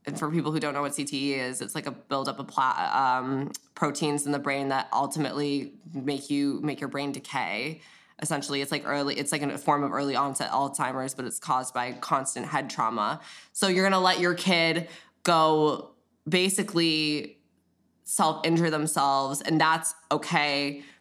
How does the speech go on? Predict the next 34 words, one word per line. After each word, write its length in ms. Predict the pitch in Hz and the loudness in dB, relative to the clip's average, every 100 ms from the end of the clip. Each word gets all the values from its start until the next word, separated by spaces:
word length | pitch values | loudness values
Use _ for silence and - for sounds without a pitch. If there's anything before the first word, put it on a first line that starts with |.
| _ - | _ 0
but 140 | 165 | 2
you're 80 | 175 | 4
not 180 | 165 170 | 4 4
gonna 140 | 170 | 2
let 160 | 165 156 | 2 2
your 100 | 165 | -2
kid 240 | - 151 | 0 -2
express 520 | 147 - - 147 160 | -2 -4 0 0 2
themselves, 760 | 190 202 208 214 220 220 220 214 | 2 2 4 4 4 4 0 -2
like, 540 | - 156 147 - - | 2 2 2 -2 -12
creatively. 920 | - 160 147 160 190 196 208 214 214 - - - | -4 0 2 0 0 0 2 2 0 -6 -4 0
And 320 | 170 165 160 - | 2 2 0 -4
why 340 | 147 160 175 | 2 4 6
aren't 180 | 190 196 | 4 2
you 80 | 185 | 2
gonna 160 | 185 180 | 2 2
let 160 | 175 | 2
your 120 | 170 | 0
kid 240 | 170 180 160 | 0 -2 2
do 160 | 165 | 2
that? 360 | 160 131 123 113 | 2 2 2 0
Like, 320 | 139 139 - - - _ _ | -2 -4 -8 -20 -20 _ _
you 80 | 160 | 0
know 60 | 170 | 2
what 100 | 175 | 2
I 100 | 170 | 4
mean? 380 | 156 160 175 | 2 2 2
Like, 260 | 180 156 - | 2 0 0
it, 260 | - 156 - | -2 -4 -2
is 180 | 180 175 | 0 4
it, 340 | 180 160 - | 2 2 -2
it, 240 | - 156 - | -4 -4 -4
it, 440 | - 147 143 - - | -4 -4 -4 -6 -6
it's, 220 | 160 | -6